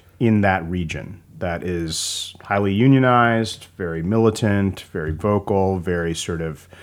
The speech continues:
uh, challenging of the government. Um, and the contemporary government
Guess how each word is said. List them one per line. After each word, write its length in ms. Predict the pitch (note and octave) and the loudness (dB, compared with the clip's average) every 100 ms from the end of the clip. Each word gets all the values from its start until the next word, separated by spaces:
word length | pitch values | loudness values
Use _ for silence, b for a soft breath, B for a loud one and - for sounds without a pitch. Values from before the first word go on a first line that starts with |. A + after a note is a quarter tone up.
| B B B B | B B B B
uh, 400 | - F2 D#2+ D#2 D2 - _ _ _ _ - | -4 -2 -2 -4 -8 -14 _ _ _ _ -12
challenging 540 | - A#2+ A2 A2+ G#2+ | 0 2 2 2 0
of 100 | G#2 | -2
the 80 | F2+ | -2
government. 600 | F2+ A2+ B2+ C3+ E3 - B B B B B | 2 2 4 2 0 -8 B B B B B
Um, 500 | - G#2+ G2+ G2+ G2+ - | 2 4 6 4 0 -2
and 260 | A2+ G2+ F#2+ | -2 0 -2
the 40 | |
contemporary 640 | - A2+ D3 D3 D3 B2+ | -2 2 2 6 6 6
government 720 | G#2+ A2 G2 G2+ G2 F#2+ - | 6 4 4 2 2 0 -6